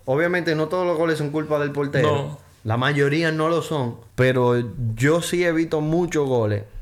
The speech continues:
Speaker 2: En lo que
Speaker 1: de,
Speaker 2: él pueda hacer
Speaker 1: en lo
Speaker 2: algo más.
Speaker 1: que él ha quedado a deber. Y nada, nos vamos al otro.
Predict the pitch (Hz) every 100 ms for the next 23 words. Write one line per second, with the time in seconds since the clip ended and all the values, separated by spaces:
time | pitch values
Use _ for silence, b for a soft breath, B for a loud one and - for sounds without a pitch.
0 | - 127 117 113 113 131 135 123 127 120
1 | 107 117 117 113 110 98 110 120 120 120
2 | 110 107 104 101 - - - 113 139 160
3 | 143 143 165 160 165 151 135 - -